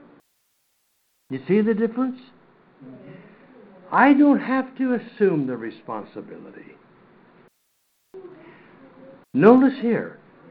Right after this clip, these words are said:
for two years, all of those dwelling in Asia had had access to the Word of God,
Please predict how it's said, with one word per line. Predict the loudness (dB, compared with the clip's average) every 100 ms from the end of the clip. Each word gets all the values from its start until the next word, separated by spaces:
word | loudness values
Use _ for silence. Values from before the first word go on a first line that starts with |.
| -20 -20 -20 -20 -10
for | -6
two | -6 -2 0
years, | 0 0 -2 -4 -12 -20 -20 -20 -20 _ -20 -20 _ -2
all | 4 6 8 6 4 0
of | -2 -4 -2
those | -2 -2
dwelling | -6 -8 -6 -6 -8 -10
in | -14 -14
Asia | -12 -12 -10 -10 -12 -18 _ _ _ -16
had | -6 -4
had | -2 -2 0
access | -2 -2 -2 -4 -2
to | -2
the | -2 -2
Word | 0 2 2
of | -2
God, | -8 -10 -12